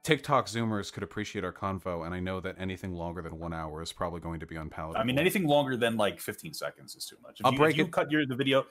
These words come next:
Speaker 2: cut the video into just a bunch of
Speaker 1: Four hundred
Speaker 2: fifteen second
Speaker 1: segments. Yeah, exactly.
Speaker 2: Yeah, yeah, they'll consume it.
Speaker 1: <laughs> Oh, um, are you, um, are you a, um,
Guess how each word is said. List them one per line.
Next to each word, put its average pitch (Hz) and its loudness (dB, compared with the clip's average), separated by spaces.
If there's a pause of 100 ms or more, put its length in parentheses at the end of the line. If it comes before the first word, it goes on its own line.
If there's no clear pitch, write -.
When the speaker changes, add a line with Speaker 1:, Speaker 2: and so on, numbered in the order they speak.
(120)
Speaker 2:
cut 180 0
the 175 2
video 170 8
into 139 4
just 127 0
a 160 8
bunch - 10
of - -
Speaker 1:
Four 143 10
hundred 131 6
Speaker 2:
fifteen - 4
second 113 8
Speaker 1:
segments. 95 0
Yeah, 98 4
exactly. 92 0
Speaker 2:
Yeah, 117 6
yeah, 98 4
they'll 139 6
consume 117 0
it. 78 -4 (260)
Speaker 1:
<laughs> 131 -2 (800)
Oh, 131 6 (480)
um, 117 6 (520)
are 139 8
you, 160 6
um, 117 4 (180)
are 123 6
you 143 4
a, 120 4
um, 87 -2